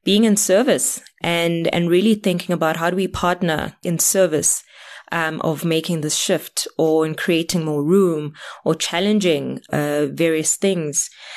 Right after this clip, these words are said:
Lacey, I'd love for us to talk about some self-care strategies. I think there is no doubt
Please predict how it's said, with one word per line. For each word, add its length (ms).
Lacey, 320
I'd 120
love 200
for 180
us 260
to 260
talk 340
about 320
some 120
self-care 640
strategies. 760
I 100
think 460
there 800
is 240
no 300
doubt 600